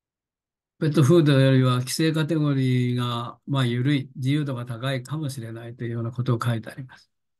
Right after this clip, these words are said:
から、そのためサプリメントはその目的において機能性食品と類似している可能性がある。この辺で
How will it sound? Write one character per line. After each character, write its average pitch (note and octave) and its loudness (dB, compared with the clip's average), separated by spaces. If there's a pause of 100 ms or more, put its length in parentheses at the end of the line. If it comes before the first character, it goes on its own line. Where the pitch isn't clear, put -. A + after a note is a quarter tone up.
(140)
か C3+ 4
ら、 B2 2
そ C#3 2
の C#3+ 4
た C#3+ 4
め C#3 6
サ C#3 6
プ C#3+ 2
リ C3 4
メ B2 4
ン A2+ -2
ト A#2+ -4
は A#2+ -2
そ C3+ 0
の C3 4
目 B2+ 0
的 C#3+ -2
に C#3+ 0
お C#3 0
い C3+ -4
て C3+ -2
機 C3+ -2
能 C#3+ -2
性 C#3+ -4
食 C#3 -6
品 C3+ -4
と C3+ -4
類 C#3+ 0
似 B2+ -6
し - -14
て A#2+ -10
い A2+ -8
る A#2 -10
可 A#2+ -10
能 A#2+ -6
性 B2 -6
が A2+ -10
あ - -12
る。 C3 -12 (580)
こ C3 2
の C#3+ 6
辺 D3 10
で D3 6